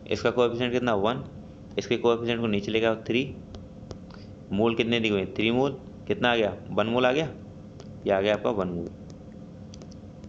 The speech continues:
तो वन मोल यहाँ आ जाएगा। अब इनमें check करो कौन limiting reagent है, वन बाई टू, ये सिक्स बाई थ्री।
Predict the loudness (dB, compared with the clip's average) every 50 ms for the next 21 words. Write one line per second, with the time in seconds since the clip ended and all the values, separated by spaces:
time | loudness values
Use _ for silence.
0 | -16 -16 -16 -16 -16 -16 -14 -14 -14 -10 -6 -4 0 0 2 2 2 2 2 4
1 | 4 2 2 4 4 4 4 2 0 -4 -8 -10 -14 -14 -16 -16 -16 -16 -16 -16
2 | -16 -16 -16 -14 -14 -14 -14 -16 -16 -16 -14 -4 2 4 4 6 6 4 2 2
3 | 2 2 2 2 4 4 4 4 4 2 -2 -4 0 2 4 4 4 4 4 2
4 | 2 2 2 4 4 4 4 4 4 2 0 -2 -4 -4 -6 -12 -14 -14 -14 -14
5 | -6 -2 0 2 4 4 4 4 4 2 2 2 2 2 0 -6 -12 -14 -14 -16
6 | -16 -16 -8 -2 2 2 2 2 2 0 0 2 4 4 4 4 2 0 -2 -2